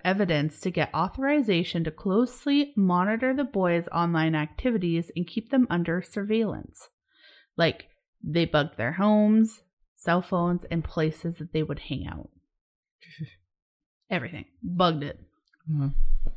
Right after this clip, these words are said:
Speaker 1: Through forensic analysis of the boys' computers and cell phones,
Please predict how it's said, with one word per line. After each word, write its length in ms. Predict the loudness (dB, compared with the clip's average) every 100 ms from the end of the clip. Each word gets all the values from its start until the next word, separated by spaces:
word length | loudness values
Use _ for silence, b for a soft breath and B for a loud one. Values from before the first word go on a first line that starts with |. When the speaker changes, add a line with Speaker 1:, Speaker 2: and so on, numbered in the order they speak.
| -4 -14 -14 -16 -18 -6
Speaker 1:
Through 160 | -2
forensic 580 | -2 0 2 2 2 2
analysis 640 | 2 4 2 -2 -2 -4 -4
of 100 | -4
the 60 |
boys' 380 | -4 -2 -2 -4
computers 840 | -4 -6 -2 0 2 2 0 -2 -4
and 260 | -2 -2
cell 240 | 0 0 0
phones, 480 | 2 0 0 -2